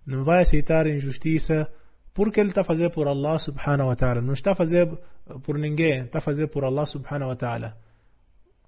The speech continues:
Tá a fazer por Allah subhanahu wa ta'ala. Portanto, essas são algumas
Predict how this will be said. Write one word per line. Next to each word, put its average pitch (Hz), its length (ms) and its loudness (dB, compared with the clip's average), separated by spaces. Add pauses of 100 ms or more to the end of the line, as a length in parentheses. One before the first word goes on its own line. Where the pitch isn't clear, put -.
(380)
Tá 139 80 -6
a - 20 -4
fazer 127 280 -4
por 120 180 -8
Allah 135 440 0 (300)
subhanahu 139 1000 -2 (200)
wa 117 160 -6
ta'ala. 117 720 0 (500)
Portanto, 147 260 -2
essas 180 180 8
são 208 120 6
algumas 190 500 4